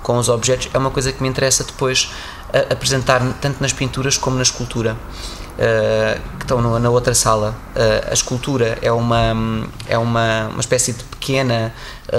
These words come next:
linha de montagem, ehm, centro de distribuição de umas, ehm, de umas caixas que, que se pode identificar como fazendo referência à Amazon, às caixas da Amazon, da, da, o centro de distribuição da Amazon,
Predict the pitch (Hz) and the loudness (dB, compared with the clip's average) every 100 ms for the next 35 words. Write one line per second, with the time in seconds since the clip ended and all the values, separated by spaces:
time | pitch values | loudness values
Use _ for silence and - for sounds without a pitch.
0 | 117 120 127 143 135 120 127 123 123 135 | 2 2 2 2 2 0 0 0 2 4
1 | 135 135 113 117 113 110 117 - - - | 6 4 2 0 0 -2 -6 -10 -16 -2
2 | 113 117 110 113 113 110 110 - - - | 0 2 2 2 0 -2 -4 -8 0 2
3 | 143 135 123 117 - - 131 120 117 - | 4 2 0 -4 -4 -2 -2 0 2 2
4 | 123 117 113 - - - - 113 117 117 | 2 2 -2 -6 -14 -10 -6 -2 0 0
5 | 113 113 - - 113 110 110 113 - - | 0 2 0 2 0 0 -2 -6 -8 -14
6 | - 120 117 113 110 - 123 117 - - | -12 -6 -2 0 0 2 2 2 2 0
7 | 110 - - - 110 110 - - 143 123 | 0 -2 -4 -8 -8 -8 -8 0 2 2
8 | 127 123 - - 131 123 - 143 131 123 | 0 0 -4 -2 0 0 0 0 2 0
9 | 117 - - - - 127 131 123 - 131 | -2 -8 -14 -12 -2 0 0 -2 -2 0
10 | 120 120 120 139 170 190 202 214 - - | 2 6 6 4 2 0 0 -6 -14 -18
11 | - - - 120 127 117 123 147 160 185 | -4 -2 2 4 4 4 4 2 0 -2
12 | 156 127 110 107 113 110 123 - - 120 | 0 0 0 -2 0 0 0 0 0 2
13 | - 113 123 135 147 | 0 2 2 0 -2